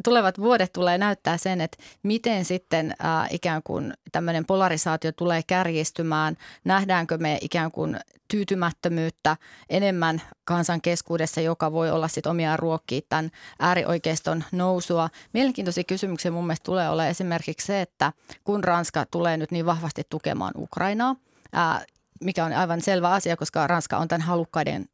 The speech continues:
koalitioiden yksi johtomaista, voisi sanoa ehkä se johtomaa, niin entäs sitten, kun jossain vaiheessa Ukrainasta tulee esimerkiksi E U-jäsen,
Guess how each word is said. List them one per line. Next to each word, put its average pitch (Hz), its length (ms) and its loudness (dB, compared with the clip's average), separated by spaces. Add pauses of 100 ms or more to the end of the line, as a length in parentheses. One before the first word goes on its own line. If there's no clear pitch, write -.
(160)
koalitioiden 160 840 0
yksi 170 220 -4
johtomaista, 165 840 0
voisi 180 160 0
sanoa 233 200 -2
ehkä 220 220 -4
se 226 100 -2
johtomaa, 165 560 -2 (340)
niin 196 160 0
entäs 214 280 0
sitten, 190 420 -2
kun 185 160 -2
jossain 180 280 2
vaiheessa 165 280 0
Ukrainasta 175 540 -4
tulee 160 300 -2
esimerkiksi 160 760 -4
E 262 100 4
U-jäsen, 180 500 -4